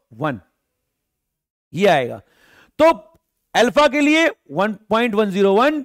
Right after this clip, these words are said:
ड्यूट्रॉन के लिए पॉइंट टू ज़ीरो टू और यहां पे लिए ये,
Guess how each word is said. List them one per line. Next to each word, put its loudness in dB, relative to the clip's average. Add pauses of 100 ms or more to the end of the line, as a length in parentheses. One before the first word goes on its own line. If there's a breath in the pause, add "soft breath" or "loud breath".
ड्यूट्रॉन 0
के -6
लिए 2
पॉइंट -6
टू -6
ज़ीरो -4
टू 0
और 0
यहां 0
पे 2
लिए 0 (540)
ये, -16